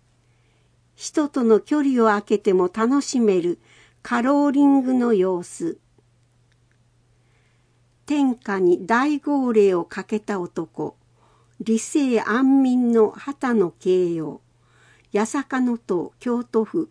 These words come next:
にて。七月十五日。地方から出てきた武将が天下を取った際には、その証として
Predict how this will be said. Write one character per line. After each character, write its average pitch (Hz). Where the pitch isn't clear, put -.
に 165
て。 -
七 -
月 262
十 247
五 202
日。 -
地 277
方 285
か 202
ら 180
出 214
て 269
き -
た 180
武 190
将 220
が 190
天 302
下 214
を 180
取 226
っ -
た 240
際 202
に 165
は、 -
そ 214
の 208
証 277
と 208
し -
て 185